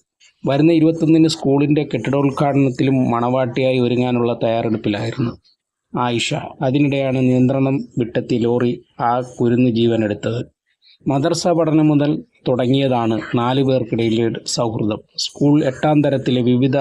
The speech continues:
ഡിവിഷനുകളിലായിട്ടാണ് ഇവർ പഠിച്ചിരുന്നത്. അപകടത്തിൽപ്പെട്ട കുട്ടികളിൽ ചിലരെ തിരി-, തിരിച്ചറിയാനാകാതെയാണ് രക്ഷാപ്രവർത്തകർ ആശുപത്രിയിലേക്ക് കുതിച്ചത്. മുൻപ് ദേശീയപാതയിലൂടെ അല്ലാതെ മറ്റൊരു വഴിയിലൂടെയായിരുന്നു കുട്ടികൾ സ്കൂളിലേക്ക് എത്തിയിരുന്നത്.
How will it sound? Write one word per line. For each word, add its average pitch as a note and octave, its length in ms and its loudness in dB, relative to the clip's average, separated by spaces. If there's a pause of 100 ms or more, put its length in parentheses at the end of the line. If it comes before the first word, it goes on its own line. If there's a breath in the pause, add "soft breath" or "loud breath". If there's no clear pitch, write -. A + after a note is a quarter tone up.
(140)
ഡിവിഷനുകളിലായിട്ടാണ് B2+ 920 0
ഇവർ A2 180 0
പഠിച്ചിരുന്നത്. A2 680 -2 (720)
അപകടത്തിൽപ്പെട്ട E3 800 0
കുട്ടികളിൽ D3+ 500 0
ചിലരെ C#3 360 0 (160)
തിരി-, C#3 400 -2
തിരിച്ചറിയാനാകാതെയാണ് C3 1400 0 (100)
രക്ഷാപ്രവർത്തകർ B2 880 -2
ആശുപത്രിയിലേക്ക് A#2+ 840 -2 (120)
കുതിച്ചത്. A2 560 -2 (720)
മുൻപ് C#3+ 340 2
ദേശീയപാതയിലൂടെ C#3 960 0
അല്ലാതെ C3 300 2
മറ്റൊരു B2+ 400 0
വഴിയിലൂടെയായിരുന്നു B2+ 800 0
കുട്ടികൾ A#2+ 380 -2
സ്കൂളിലേക്ക് B2+ 640 -2
എത്തിയിരുന്നത്. A#2 640 -2